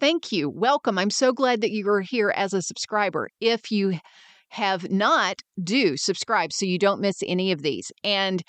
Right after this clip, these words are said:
let's get this message out to others. I really appreciate your helping me get this message out to other people. And the way you do that is rate and review. So let's dive in to this. I promised you a story.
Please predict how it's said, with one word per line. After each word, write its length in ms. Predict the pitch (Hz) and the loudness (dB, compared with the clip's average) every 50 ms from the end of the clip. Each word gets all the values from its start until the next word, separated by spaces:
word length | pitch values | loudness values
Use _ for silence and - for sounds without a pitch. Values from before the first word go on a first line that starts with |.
| - - _ | -14 -16 _
let's 420 | - 214 214 220 247 285 302 - | -2 0 2 4 4 2 2 2
get 140 | - 349 - | 0 -2 0
this 180 | - 220 - - | 0 -2 -2 0
message 320 | 190 175 - - 170 - | -2 -2 0 -2 -2 -2
out 180 | 175 156 156 - | 0 -2 -2 -2
to 140 | - - - | -4 -4 -2
others. 240 | 170 160 165 170 - - | 0 0 0 0 -2 -2
I 60 | - 190 | -2 -2
really 380 | 180 175 196 208 226 254 254 | 0 2 4 4 4 4 2
appreciate 720 | 220 - - 196 170 165 - - 202 185 180 185 185 - - _ _ - | 0 0 0 0 0 0 0 0 0 2 2 2 0 -2 -6 _ _ -6
your 340 | 185 165 170 170 165 160 165 | -2 0 2 2 2 2 0
helping 340 | 156 170 170 - 196 185 | 0 -2 -2 0 0 0
me 120 | 180 175 165 | 0 0 0
get 160 | - 170 - | -2 -2 -2
this 200 | - 170 - - | -4 -6 -6 -4
message 360 | 170 151 165 - 180 170 - | -4 -4 -4 -2 -4 -4 -2
out 180 | 170 147 156 - | 0 -2 -2 -2
to 120 | - 190 - | -4 -6 -4
other 260 | - 165 165 190 190 | -2 0 0 0 -2
people. 480 | 175 - - 185 175 - 220 226 233 214 - | -2 -4 -4 -4 -2 0 2 2 2 0 0
And 140 | 190 180 170 | 0 2 2
the 80 | 165 | 2
way 120 | 160 170 170 | 2 2 2
you 160 | 175 175 175 | 2 2 0
do 200 | 151 165 170 180 | 2 2 2 2
that 240 | 208 208 226 233 - - | 2 0 -2 -2 -2 -2
is 220 | 175 170 147 - | -2 -2 -2 -2
rate 320 | 160 160 165 170 170 - - _ - | -4 -2 -2 -2 -2 -4 -8 _ -4
and 160 | 170 165 165 | -4 -2 -2
review. 320 | 156 156 135 165 151 127 - - _ _ _ _ _ _ _ _ _ - | -2 -2 -2 -4 -4 -4 -6 -8 _ _ _ _ _ _ _ _ _ -14
So 260 | - - - - 208 185 - - - | -10 -4 0 2 2 0 0 -6 -8
let's 280 | 175 208 233 240 - | -2 -2 -2 -2 -2
dive 240 | - 226 190 170 - | -2 -2 -2 -2 -2
in 100 | 143 - - - _ _ _ _ _ - | -4 -6 -6 -12 _ _ _ _ _ -6
to 220 | - - 262 262 202 | -2 0 2 2 4
this. 240 | 202 135 - - - - | 2 0 0 -2 -6 -4
I 80 | 190 202 | -4 -4
promised 480 | - 220 214 214 233 262 - - - | 0 0 0 2 2 0 -2 -2 0
you 80 | 302 330 | 2 2
a 40 | 330 | 2
story. 540 | - - - 240 208 208 202 202 196 202 | 2 0 0 2 4 4 4 4 2 0